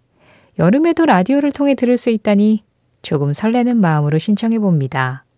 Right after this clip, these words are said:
조시 그로반, 브라이언 맥나잇의 Angels We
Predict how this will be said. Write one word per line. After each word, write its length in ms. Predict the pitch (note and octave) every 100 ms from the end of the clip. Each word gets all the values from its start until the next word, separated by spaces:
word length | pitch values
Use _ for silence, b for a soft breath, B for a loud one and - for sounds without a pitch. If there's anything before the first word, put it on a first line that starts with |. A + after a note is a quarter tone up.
| _ _ b b b b b
조시 300 | - D3+ F3+
그로반, 540 | D#3 D3 E3+ A#3 C#4+ C4+
브라이언 380 | G#3 A3 B3 A#3+
맥나잇의 680 | A3+ G#3 G3 E3 D#3+ G3+ G#3+ _ _ _ _
Angels 540 | E3+ F3+ A3+ A3+ A3+ G3+
We 220 | D#3+